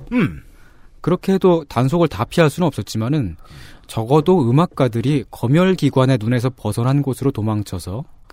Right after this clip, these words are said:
Speaker 2: 그나마 조금이라도 더 안전한 곳에서 공연을 할 수는 있었죠.
Speaker 1: 그렇습니다.
Speaker 2: 그래서 그때 그것 때문에 지금까지도 소규모 공연장들이 그런 모습, 카페, 바 같은 식의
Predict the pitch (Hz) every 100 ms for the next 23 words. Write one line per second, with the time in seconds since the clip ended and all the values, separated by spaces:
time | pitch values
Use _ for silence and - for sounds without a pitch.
0 | - - 117 143 185 180 208 - 220 196
1 | 156 156 143 101 120 135 135 123 113 101
2 | 147 139 117 117 127 127 160 139 87 -
3 | - - - - 135 131 92 85 67 60
4 | - _ - 127 156 147 180 165 - -
5 | - 147 - 190 175 - 127 135 131 127
6 | 123 117 151 156 90 - - 127 160 170
7 | 160 135 127 165 - 196 196 175 123 123
8 | 120 110 101 95 123 156 139 - 143 143
9 | 101 107 - - - _ _ _ - 160
10 | - 127 - - 151 139 - - _ -
11 | - 131 - 139